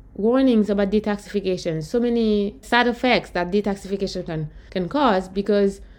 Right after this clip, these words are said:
the people that are writing these articles, they have not really found the process that works for them. So therefore, they are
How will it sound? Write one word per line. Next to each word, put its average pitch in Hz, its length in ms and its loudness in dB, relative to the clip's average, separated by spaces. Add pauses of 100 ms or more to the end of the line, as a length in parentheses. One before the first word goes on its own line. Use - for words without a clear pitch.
(100)
the 208 60 0
people 262 380 2
that 185 140 0
are 180 100 -2
writing 220 360 2
these 208 120 0
articles, 247 600 2
they 214 100 0
have 202 260 -4
not 190 340 -2
really 190 260 -2
found 185 480 -4
the 180 80 0
process 202 680 -4 (300)
that 190 200 0
works 175 280 -2
for 170 80 -4
them. - 240 -6 (320)
So 214 140 0
therefore, 208 420 4
they 185 160 0
are 170 260 -2